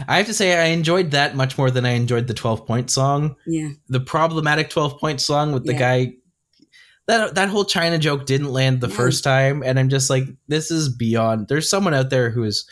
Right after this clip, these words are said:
Speaker 1: I know you're trying to appeal to a Chinese audience, but all you're doing is probably insulting them.
Speaker 2: Yeah.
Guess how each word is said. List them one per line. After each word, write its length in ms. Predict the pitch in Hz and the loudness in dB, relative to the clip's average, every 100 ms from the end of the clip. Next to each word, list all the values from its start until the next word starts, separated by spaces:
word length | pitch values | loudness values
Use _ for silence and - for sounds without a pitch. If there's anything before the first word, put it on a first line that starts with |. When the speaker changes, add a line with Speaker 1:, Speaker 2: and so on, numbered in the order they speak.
| - - | -16 -6
Speaker 1:
I 100 | 147 185 | 0 2
know 100 | 220 | 4
you're 140 | 196 | 2
trying 320 | - 170 175 | 2 0 2
to 80 | 151 | 0
appeal 320 | 135 151 139 | -2 0 0
to 80 | 135 | 0
a 40 | 123 | -2
Chinese 380 | - 123 117 107 | 0 0 0 -2
audience, 440 | 104 117 120 123 - | 0 0 -2 -4 -8
but 80 | - 107 | -8 -4
all 140 | 156 | -2
you're 140 | 156 107 | -2 -2
doing 340 | 113 123 101 | -2 -2 -2
is 100 | 92 | -6
probably 520 | - 107 139 151 131 127 | -6 -4 -4 -2 0 0
insulting 420 | 127 117 123 110 | -2 -2 -4 -4
them. 240 | 95 92 - | -6 -10 -10
Speaker 2:
Yeah. 280 | 185 180 | -8 -8